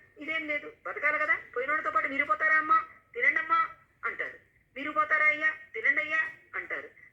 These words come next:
తప్పదు, వాడు అంటున్నాడని కాదు, ఓ పక్క పొట్ట పిలుస్తా ఉంటది. తినాల్సిందే, బ్రతకాల్సిందే. ఎప్పుడైతే లోపల ఆహారం పడుతుందో,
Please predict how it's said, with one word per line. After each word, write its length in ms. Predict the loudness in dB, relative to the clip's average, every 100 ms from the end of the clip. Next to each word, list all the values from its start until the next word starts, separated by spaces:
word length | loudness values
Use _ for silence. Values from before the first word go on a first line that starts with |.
| -4 -4
తప్పదు, 460 | 0 0 0 -2 2
వాడు 200 | 2 2
అంటున్నాడని 500 | 0 2 2 2 0
కాదు, 200 | -2 -2
ఓ 100 | -2
పక్క 260 | -4 -4
పొట్ట 380 | -4 -4 -4 -6
పిలుస్తా 380 | -6 -8 -4 -2
ఉంటది. 580 | -2 -4 -4 -4 -6 -14 -18 -14
తినాల్సిందే, 640 | -6 -4 -4 -6 -12 -8 -8
బ్రతకాల్సిందే. 840 | -4 -6 -6 -10 -10 -18 -20 -20 -20 _ _
ఎప్పుడైతే 580 | -8 -4 -2 -2 -2 -4
లోపల 400 | -2 -4 -4 -6 0
ఆహారం 400 | 0 0 -4 -6
పడుతుందో, 460 | -10 -10 -12 -14